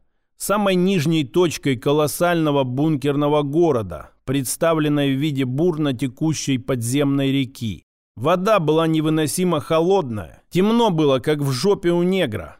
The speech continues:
Находиться там хотелось менее, чем никак, но набранная за путешествие сюда пыль и грязь,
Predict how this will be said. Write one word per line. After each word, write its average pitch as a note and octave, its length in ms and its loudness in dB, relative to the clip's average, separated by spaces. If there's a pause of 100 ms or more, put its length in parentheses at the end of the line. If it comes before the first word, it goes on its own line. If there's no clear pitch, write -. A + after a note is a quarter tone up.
(120)
Находиться F#3 720 0
там E3+ 260 0
хотелось D3 580 0
менее, D#3 600 0 (100)
чем D#3 300 0
никак, D3+ 640 -2 (140)
но C#3+ 160 -2
набранная F3 640 0
за B2+ 140 -2
путешествие C#3+ 880 -2
сюда C#3 400 0
пыль D#3 360 0
и C#3+ 40 0
грязь, D3+ 500 -2